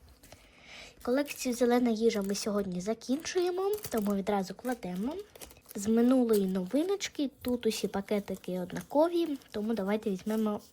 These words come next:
ось цей. Ось наш каталожик. І починаємо з колекції Табалапки. Пакетик. І тут,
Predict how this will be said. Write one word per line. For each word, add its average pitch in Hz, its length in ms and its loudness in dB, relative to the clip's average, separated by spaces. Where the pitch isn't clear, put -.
ось 214 200 -4
цей. - 320 -12
Ось 262 340 0
наш 196 220 -2
каталожик. 220 1300 2
І 262 180 2
починаємо 214 1040 -2
з - 100 -10
колекції 240 800 -4
Табалапки. 196 920 2
Пакетик. 220 840 -6
І 202 240 0
тут, 233 760 0